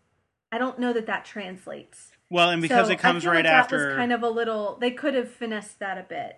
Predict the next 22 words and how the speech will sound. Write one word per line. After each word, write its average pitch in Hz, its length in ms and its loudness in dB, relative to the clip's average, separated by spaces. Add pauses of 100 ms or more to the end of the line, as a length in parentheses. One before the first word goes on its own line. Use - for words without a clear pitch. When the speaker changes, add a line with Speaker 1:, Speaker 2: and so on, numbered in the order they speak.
Speaker 1:
you 226 160 -6
know, 220 120 -4
Speaker 2:
Yeah. - 80 -6
Speaker 1:
'cause 254 120 -6
it 269 80 2
makes 359 300 -4
it - 160 -8
look 240 180 -6
like 190 240 -8
he's 196 380 -14 (100)
angry 214 420 -6
at 185 120 -14
Luke, 185 280 -16
whereas 220 320 -4
I 220 60 -4
don't 247 240 -6
think 226 300 -8
he 214 160 -12
is. 175 200 -12
I 196 80 -8
think 233 220 -10
it's, - 300 -10